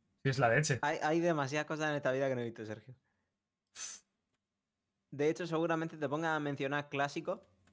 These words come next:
Speaker 2: que tú piensas que son indispensables y no me, me habré visto uno o dos, si acaso.
Speaker 1: Joder. Uf, uf. Hay que, hay que, hay que, hay mucho trabajo que hacer, tío. O sea, hay que,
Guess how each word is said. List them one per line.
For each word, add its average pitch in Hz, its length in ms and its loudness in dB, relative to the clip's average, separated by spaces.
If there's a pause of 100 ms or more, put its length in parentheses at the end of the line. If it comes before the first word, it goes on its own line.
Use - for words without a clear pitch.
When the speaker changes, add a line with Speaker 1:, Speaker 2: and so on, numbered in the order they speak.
(380)
Speaker 2:
que 135 100 -4
tú 139 100 -6
piensas 147 280 -8
que 139 80 -10
son 139 100 -6
indispensables 139 640 -2
y 139 80 0
no 139 100 0
me, 139 200 0
me 131 160 -4
habré 135 200 0
visto 143 260 -2
uno 139 280 0
o 123 60 2
dos, 143 240 0 (100)
si - 320 -4
acaso. 120 440 -4 (1400)
Speaker 1:
Joder. 117 880 0 (840)
Uf, - 300 -2
uf. - 360 -6 (560)
Hay 147 100 2
que, 180 160 2
hay 165 100 6
que, 208 280 4
hay 160 140 6
que, 175 80 6
hay 185 60 8
mucho 160 220 4
trabajo 127 300 4
que - 140 -4
hacer, - 200 -6
tío. 113 140 -6
O - 40 -8
sea, 120 260 2
hay 127 120 4
que, 139 400 6